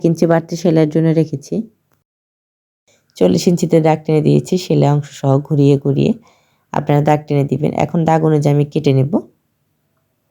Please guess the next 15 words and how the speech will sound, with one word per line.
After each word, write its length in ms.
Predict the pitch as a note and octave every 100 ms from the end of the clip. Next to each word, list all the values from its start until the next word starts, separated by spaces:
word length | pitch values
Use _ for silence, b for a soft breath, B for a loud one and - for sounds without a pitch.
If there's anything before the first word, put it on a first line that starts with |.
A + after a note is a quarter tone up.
| _ _ -
একটা 240 | E3 E3+
কথা 220 | E3+ F3 F#3
বলে 200 | F3 D#3
রাখি, 220 | D#3 E3
যারা 220 | D#3+ D3+ D#3
আমার 180 | D3+
ভিডিওটি 480 | D3+ D#3 D3+ D3 D#3+ D#3+
Facebook 420 | D#3+ D3+ C#3 D3+
থেকে 200 | D#3 D#3 D#3
দে-, 220 | D3+ -
দেখতেছেন, 460 | - D3 D3+ D3 D#3
অবশ্যই 360 | C#3+ C#3+ - E3
ফলো 180 | D3 D3
দিয়ে 180 | D3+ D#3
রাখবেন। 320 | D3+ D#3